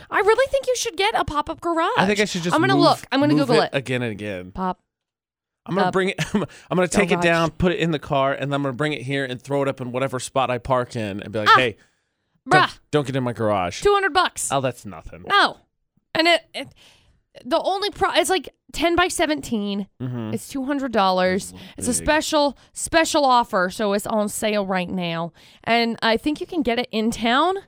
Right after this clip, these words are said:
Speaker 1: Yeah, it's a hundred dollars off, basically.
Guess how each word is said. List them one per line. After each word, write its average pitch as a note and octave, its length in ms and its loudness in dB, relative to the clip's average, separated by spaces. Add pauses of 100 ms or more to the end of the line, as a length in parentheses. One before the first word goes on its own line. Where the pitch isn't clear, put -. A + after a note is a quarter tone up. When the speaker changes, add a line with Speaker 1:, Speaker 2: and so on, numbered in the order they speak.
(500)
Speaker 1:
Yeah, C4+ 180 2
it's C4+ 140 -4
a D4 60 0
hundred E4+ 220 -2
dollars C#4 280 -4
off, F#3+ 320 -2
basically. F3+ 580 -14